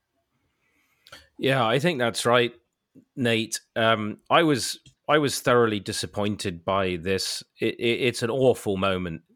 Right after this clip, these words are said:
That's the only way to describe it. It's an awful moment in this sermon. It's an awful moment in his ministry,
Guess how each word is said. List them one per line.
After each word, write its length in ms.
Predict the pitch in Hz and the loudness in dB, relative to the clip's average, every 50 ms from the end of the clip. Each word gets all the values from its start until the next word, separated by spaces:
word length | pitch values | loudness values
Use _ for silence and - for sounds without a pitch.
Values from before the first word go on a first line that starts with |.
| _ _ - | _ _ -4
That's 200 | 107 110 104 - | -4 -4 -4 -2
the 120 | - 117 113 | 0 0 0
only 160 | 110 104 101 | 2 0 0
way 160 | 101 101 95 | 0 -2 -2
to 100 | - - | -2 -6
describe 500 | 87 90 85 - - - 107 95 92 85 | -10 -10 -10 -8 -4 -2 -2 -2 -2 -4
it. 40 | 87 | -6
It's 100 | 95 - | -6 -6
an 100 | 104 104 | -6 -4
awful 460 | - 110 110 110 107 - - 110 98 | -2 0 2 2 0 0 -2 -4 -2
moment 460 | 92 104 104 101 101 98 98 95 90 - | 0 0 0 0 -2 -4 -4 -6 -8 -6
in 200 | - 107 104 101 | -4 -4 -2 -2
this 160 | 95 98 90 - | -2 -4 -2 -2
sermon. 460 | - - 113 107 110 113 117 117 95 | -2 -2 0 0 0 0 0 -2 -2
It's 160 | 110 - - | -2 -4 -2
an 80 | 117 117 | 0 0
awful 400 | 135 143 147 120 - - 113 101 | 2 2 2 0 0 -4 -4 -2
moment 420 | 101 113 117 110 104 101 95 87 | 0 0 0 0 0 -2 -4 -4
in 100 | 95 90 | -4 -4
his 160 | 104 90 87 | -4 -6 -2
ministry, 640 | 101 120 117 113 - - - - 92 85 80 - | -2 -2 -2 -2 -4 -6 -8 -8 -8 -8 -8 -10